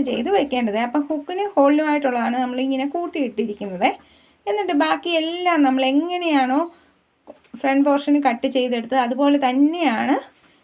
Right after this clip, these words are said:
ഇങ്ങനെ കട്ട് ചെയ്ത് കൊടുക്കേണ്ടത്. ഈ ഭാഗങ്ങളെല്ലാം നല്ല നീറ്റായിട്ട് കട്ട് ചെയ്തു. നമ്മൾ ഈ ഒരു ഭാഗവും ഇതുപോലെ കട്ട് ചെ-, നമ്മൾ മാർക്ക് ചെയ്തതിന് ശേഷം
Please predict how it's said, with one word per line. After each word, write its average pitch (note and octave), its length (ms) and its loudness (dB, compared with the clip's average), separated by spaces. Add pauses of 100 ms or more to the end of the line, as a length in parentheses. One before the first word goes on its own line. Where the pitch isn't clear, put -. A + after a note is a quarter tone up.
(160)
ഇങ്ങനെ A#3+ 340 -2 (100)
കട്ട് C4 200 2 (100)
ചെയ്ത് A3+ 220 -2 (120)
കൊടുക്കേണ്ടത്. A3+ 560 0 (840)
ഈ F#4 60 -8 (100)
ഭാഗങ്ങളെല്ലാം C#4 720 2
നല്ല C4 140 2 (100)
നീറ്റായിട്ട് C4+ 540 0
കട്ട് A3+ 180 -4 (100)
ചെയ്തു. A3+ 220 -2 (340)
നമ്മൾ C#4 200 2 (760)
ഈ F4+ 40 -4 (120)
ഒരു C4+ 180 4
ഭാഗവും A#3+ 360 0
ഇതുപോലെ B3 420 -4
കട്ട് A3 300 -4
ചെ-, - 80 -16 (320)
നമ്മൾ A#3+ 180 -4 (160)
മാർക്ക് C#4+ 380 0
ചെയ്തതിന് B3 460 0 (100)
ശേഷം A#3+ 280 -2